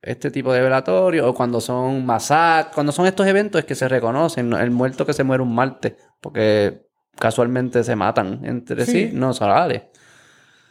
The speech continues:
Speaker 2: No, es que, pero eso también depende en la forma en cómo los medios de comunicación acceden a la información. Y en el caso de la funeraria Marín, eh, la funeraria Ma-, si esa funeraria no hubiera llamado a las emisoras radiales y no hubiera llamado a todos los medios,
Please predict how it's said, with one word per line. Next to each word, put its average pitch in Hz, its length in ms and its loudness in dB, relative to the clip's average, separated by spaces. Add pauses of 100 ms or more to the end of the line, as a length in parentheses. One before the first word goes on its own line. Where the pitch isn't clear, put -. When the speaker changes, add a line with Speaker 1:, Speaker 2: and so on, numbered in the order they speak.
(120)
Speaker 2:
No, 220 120 2
es 208 80 0
que, 247 160 0
pero 202 380 4
eso 226 400 -2
también 240 220 0
depende 240 420 0
en 202 140 -4
la 190 80 2
forma 190 260 0
en 220 60 -6
cómo 208 200 2
los 208 140 2
medios 208 160 2
de 220 80 2
comunicación 196 800 -2 (240)
acceden 202 460 0
a 202 40 2
la 196 60 2
información. 185 640 -2
Y 185 60 -2
en - 800 -6
el 175 60 0
caso 180 200 2
de 220 60 4
la 214 40 0
funeraria 208 380 2
Marín, 151 540 -2
eh, 151 640 -6
la 156 100 -4
funeraria 156 460 -6
Ma-, 196 240 -8
si 175 200 0
esa 170 200 2
funeraria 202 420 2
no 170 80 0
hubiera 196 180 2
llamado 208 360 0
a 202 40 2
las 208 160 -2
emisoras 202 400 0
radiales 202 480 0
y 185 40 -4
no 185 80 -4
hubiera 190 180 -2
llamado 202 240 0
a 196 40 -2
todos 208 140 -2
los 214 120 -2
medios, 247 340 0